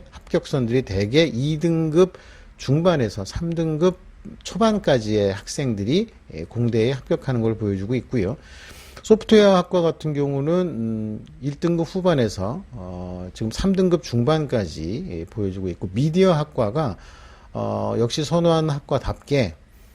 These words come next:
음, 어, 이 등급 초반부터,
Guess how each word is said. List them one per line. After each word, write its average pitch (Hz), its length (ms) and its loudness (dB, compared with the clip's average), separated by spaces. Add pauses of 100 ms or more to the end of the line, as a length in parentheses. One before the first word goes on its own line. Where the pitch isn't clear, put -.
(160)
음, 104 580 -4 (1080)
어, 113 280 -8
이 151 280 2
등급 190 680 4 (160)
초반부터, 185 1200 -2